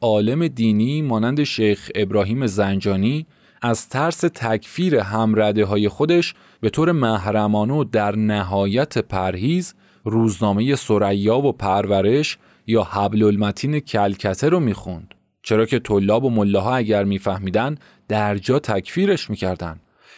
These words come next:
شیخ ابراهیم نوشته که تکفیر در نزد این بیچارگان نادان مانند آب خوردن است و از اون بدتر در دید اینها آگاهی از دنیا،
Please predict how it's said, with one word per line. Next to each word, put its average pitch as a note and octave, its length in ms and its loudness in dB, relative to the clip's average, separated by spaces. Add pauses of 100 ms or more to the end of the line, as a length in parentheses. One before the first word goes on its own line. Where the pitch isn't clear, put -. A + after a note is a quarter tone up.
(120)
شیخ C3+ 360 -2
ابراهیم C3+ 400 2
نوشته C#3+ 420 0
که D#3+ 240 0 (280)
تکفیر C3 540 0
در B2 200 2
نزد B2 400 0
این D3 200 0
بیچارگان A2 760 2
نادان A2+ 580 2 (220)
مانند B2 400 2
آب A2+ 340 0
خوردن A2 420 0
است - 380 -8 (460)
و B2 100 -2
از C3 280 -2
اون F#3 140 2
بدتر D3+ 420 0
در B2+ 280 0
دید A#2 300 0
اینها A#2 600 0 (220)
آگاهی A2 560 2
از G#2+ 220 2
دنیا، A2+ 540 2